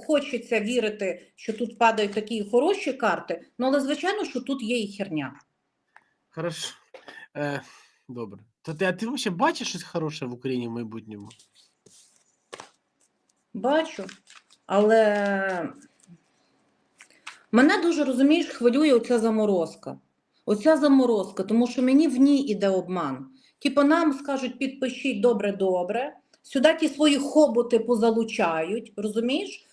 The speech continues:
Speaker 1: Почнуть тут свої справи, ну окей. Але нас будуть водити за ніс от, е, через ті території. От, от тут мені йде підстава.
Speaker 2: Хорошо, якщо Україна не, не, не погодиться підписувати, не в-,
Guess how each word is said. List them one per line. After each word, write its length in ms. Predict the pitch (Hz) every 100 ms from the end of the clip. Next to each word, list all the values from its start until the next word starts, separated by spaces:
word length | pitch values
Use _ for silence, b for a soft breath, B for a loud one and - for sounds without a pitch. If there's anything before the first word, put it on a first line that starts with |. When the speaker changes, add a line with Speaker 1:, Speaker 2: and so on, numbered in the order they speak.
| b
Speaker 1:
Почнуть 500 | 247 240 269 330 -
тут 220 | 285 269
свої 260 | - 262 262
справи, 460 | 262 - 262 269 294
ну 160 | 262 311
окей. 520 | 302 - 180 131 b b b b b - 226
Але 140 | 240
нас 240 | 269 320
будуть 260 | 262 262 247
водити 360 | 240 262 269 240
за 160 | 214
ніс 440 | 240 254 302 285 -
от, 300 | 208 220 -
е, 260 | 196 202 202
через 340 | - 233 226
ті 180 | 220 -
території. 540 | 233 220 214 220 185 185
От, 260 | 226 226 -
от 160 | 262
тут 220 | - 277
мені 240 | 226 208 180
йде 160 | 160
підстава. 520 | 156 - - - 139 -
Speaker 2:
Хорошо, 240 | 175 175
якщо 260 | 175 - 262
Україна 380 | 320 214 214 202
не, 200 | 202 190
не, 100 | 214
не 320 | 180 196 214
погодиться 580 | 196 196 175 147 127 127
підписувати, 600 | 123 - 107 104 101 -
не 80 | 151
в-, 160 | 180